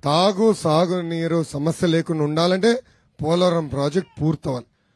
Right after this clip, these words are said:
దాంట్లో ఎలాంటి సందేహం లేదు. తప్పనిసరిగా రేపు అధికారులకు వచ్చిన తర్వాత మొత్తం ప్రాజెక్ట్ మళ్ళీ ఇన్వెస్టిగేట్ చేయాలి. అంటే డ్యామేజ్ ఎంత జరిగింది, మీరు అన్నారు కదా, లీకులు కూడా అవుతున్నాయి. గతంలో ఎవరిని వెళ్ళి పోలవరం చూడాలంటే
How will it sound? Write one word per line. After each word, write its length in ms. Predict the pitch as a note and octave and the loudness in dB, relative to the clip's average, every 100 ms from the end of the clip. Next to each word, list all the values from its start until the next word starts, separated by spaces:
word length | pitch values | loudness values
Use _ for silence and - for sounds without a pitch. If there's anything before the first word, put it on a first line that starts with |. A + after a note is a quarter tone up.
| _ C#3+ | _ -8
దాంట్లో 320 | C3+ E3 E3 | -4 0 0
ఎలాంటి 400 | D3 D#3+ D#3 F3 | 2 0 0 -4
సందేహం 680 | - C#3 C#3 D#3 D3+ B2 | -4 -6 0 0 0 -2
లేదు. 220 | B2 C3 - _ _ _ _ _ _ F5+ F5+ _ F5+ _ _ _ _ _ _ _ _ - | -2 -4 -8 _ _ _ _ _ _ _ _ _ _ _ _ _ _ _ _ _ _ -6
తప్పనిసరిగా 720 | D3 - G3 F#3+ F3 G3 G#3+ | -4 2 2 4 2 4 2
రేపు 180 | G3+ D3 | 2 2
అధికారులకు 580 | D3 D#3+ F3+ F3 F3 | 2 2 2 2 0
వచ్చిన 340 | D#3 - D#3+ D3+ | -2 -6 -8 -8
తర్వాత 460 | C3+ C#3+ D3+ E3 | -6 -2 -2 -2
మొత్తం 380 | E3+ D3 D#3 A#3 | -4 -6 0 0
ప్రాజెక్ట్ 420 | F#3+ F#3+ F3+ G#3 | 2 0 0 -4
మళ్ళీ 160 | G3+ F#3+ | -6 -6
ఇన్వెస్టిగేట్ 640 | E3 F#3+ - E3+ E3 - | -4 -4 -6 -14 -12 -12
చేయాలి. 240 | C3 D3 - - _ _ _ _ _ _ | -10 -10 -10 -16 _ _ _ _ _ _
అంటే 120 | D3 | -12
డ్యామేజ్ 540 | D#3+ C3+ D3 F#3 G#3+ D#3+ | -8 -2 -2 0 -2 -2
ఎంత 180 | D3+ F3 | -6 -6
జరిగింది, 420 | D#3 D#3 D3+ D3 | -4 -4 -4 -6
మీరు 200 | C#3 C#3 | -4 -2
అన్నారు 260 | D3+ E3+ | 0 0
కదా, 120 | D3 G#2 _ _ - | -2 -8 _ _ -10
లీకులు 380 | C3+ E3 D3 D#3 | -4 -4 -2 -2
కూడా 120 | D3+ | 0
అవుతున్నాయి. 320 | C3+ - D3+ _ _ _ _ _ _ _ B2+ | -2 -8 -20 _ _ _ _ _ _ _ 2
గతంలో 640 | E3 G3+ B3 B3+ A3 E3 - _ _ _ _ _ | 4 6 6 8 8 6 2 _ _ _ _ _
ఎవరిని 280 | D3 F3 F#3 | -2 0 0
వెళ్ళి 180 | F#3+ A#3 | 0 -2
పోలవరం 540 | F#3 G3+ G#3+ G#3+ G#3 | 0 0 2 2 2
చూడాలంటే 800 | F#3+ G3 G3 F#3+ F#3+ F3+ F3 D3 | 2 4 6 4 2 0 0 0